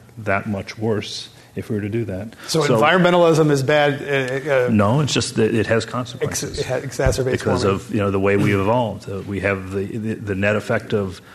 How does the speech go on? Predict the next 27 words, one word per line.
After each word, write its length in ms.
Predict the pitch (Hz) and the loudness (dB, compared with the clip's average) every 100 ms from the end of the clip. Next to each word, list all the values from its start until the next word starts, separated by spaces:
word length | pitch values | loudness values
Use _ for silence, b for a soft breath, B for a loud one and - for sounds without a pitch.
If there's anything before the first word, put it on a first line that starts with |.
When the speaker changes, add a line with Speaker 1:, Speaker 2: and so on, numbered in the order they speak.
| B - | B -10
Speaker 1:
the 100 | 104 | -4
pollution 360 | 127 135 113 | 0 0 -2
has 140 | 98 - | -6 -4
been 140 | 101 | -4
actually 300 | 101 - 101 | -4 -4 -6
to 80 | 90 | -8
help 260 | 87 104 - | -6 -6 -6
have 140 | 104 | -8
a 60 | 98 | -6
net, 280 | 98 104 107 | -4 -4 -6
uh, 140 | 95 - | -10 -10
cooling 360 | - 160 104 | -6 -4 -4
effect, 540 | 87 - - 117 - - _ B B B B - | -8 -12 -14 -14 -16 -20 _ B B B B -12
and 240 | 101 98 | -8 -8
the 140 | 98 | -4
other 260 | 101 113 107 | 0 4 2
carbon 440 | - 110 98 104 | 2 0 0 0
buildups 340 | 98 104 117 - | -2 -2 -2 -2
has 160 | 98 | -4
a 80 | 101 | -4
net, 300 | 98 101 - - _ - - | -6 -8 -10 -20 _ -20 -16
uh, 340 | 120 101 101 107 | -12 -10 -10 -12
heat 280 | - 123 117 | -6 -6 -4
capture 400 | - 127 - 98 | -4 -4 -4 -10
effect, 380 | - 104 113 - | -8 -8 -10 -12
and 100 | 98 | -12
so 300 | - 101 | -10 -10